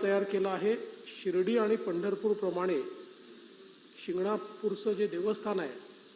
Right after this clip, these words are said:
त्याचा ॲक्ट दोन्ही सभागृहाने मंजूर केला आहे, परंतु तो अद्याप अस्तित्वात आलेला नाही. तेव्हा माननीय मुख्यमंत्र्यांशी चर्चा करून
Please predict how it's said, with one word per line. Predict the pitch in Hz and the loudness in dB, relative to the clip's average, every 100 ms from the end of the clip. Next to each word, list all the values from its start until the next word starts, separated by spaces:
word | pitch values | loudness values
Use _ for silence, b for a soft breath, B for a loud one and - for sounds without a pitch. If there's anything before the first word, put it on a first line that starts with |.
| - - | -16 -8
त्याचा | 196 233 - - | -4 -4 -4 0
ॲक्ट | 220 247 233 | 0 0 -6
दोन्ही | 160 175 233 | -6 0 0
सभागृहाने | 233 202 202 185 196 208 | 0 -2 -2 -2 -2 -2
मंजूर | 175 160 220 | -2 0 0
केला | 226 185 143 | 2 0 0
आहे, | 139 - - - - - - - - 208 | -4 -8 -18 -20 -20 -20 -20 -20 -12 -2
परंतु | 202 208 226 | -2 0 0
तो | 247 | 0
अद्याप | 208 156 202 202 | 0 0 0 0
अस्तित्वात | 196 - 214 214 208 | -4 -2 0 2 2
आलेला | 175 165 170 | 2 2 0
नाही. | 151 127 170 240 - - - - - - - - | 0 0 -2 -2 -8 -16 -20 -20 -20 -20 -16 -8
तेव्हा | 185 | -4
माननीय | 180 170 190 214 226 | -4 -2 0 0 0
मुख्यमंत्र्यांशी | 170 - 202 190 190 190 180 214 | -4 -4 -2 -2 -2 -6 -4 -4
चर्चा | - 160 277 190 | -4 -4 -2 -2
करून | - 180 139 | 2 2 2